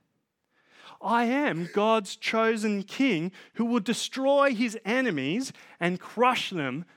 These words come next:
to save his people. But the way I'm gonna do it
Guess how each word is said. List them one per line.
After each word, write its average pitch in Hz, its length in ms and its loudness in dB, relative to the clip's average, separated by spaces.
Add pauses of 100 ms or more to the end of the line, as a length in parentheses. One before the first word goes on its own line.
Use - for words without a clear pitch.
(120)
to 151 100 -10
save 170 460 0
his 143 180 -12
people. 139 540 -10 (1200)
But 220 260 6 (1300)
the 135 80 -6
way 147 260 0
I'm 143 100 -6
gonna 135 160 -6
do 127 240 -8
it 127 100 -8